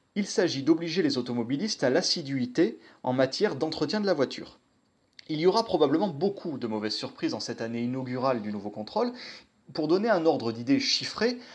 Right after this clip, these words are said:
alors que quinze pour cent des véhicules particuliers contrôlés aujourd'hui sont soumis à contre-visite, on devrait atteindre une proportion de quarante pour cent. La conséquence globale sera bien sûr la remise en état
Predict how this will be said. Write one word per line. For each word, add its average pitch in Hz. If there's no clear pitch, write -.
alors 170
que -
quinze 226
pour -
cent 117
des 113
véhicules 170
particuliers 135
contrôlés 143
aujourd'hui 120
sont -
soumis 180
à 147
contre-visite, 113
on 160
devrait 170
atteindre 156
une 143
proportion 139
de 165
quarante 120
pour -
cent. -
La 123
conséquence 185
globale 127
sera 135
bien 120
sûr 185
la 117
remise 151
en 127
état 127